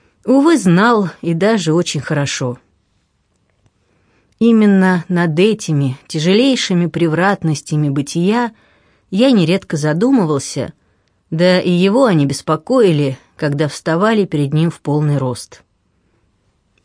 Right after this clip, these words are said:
При этом Уинни разработал, по собственному выражению, формулу счастья.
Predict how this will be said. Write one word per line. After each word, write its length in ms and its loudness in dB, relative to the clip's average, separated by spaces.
При 160 4
этом 680 0
Уинни 480 2
разработал, 760 -2
по 180 -4
собственному 760 -2
выражению, 680 0
формулу 540 0
счастья. 680 -4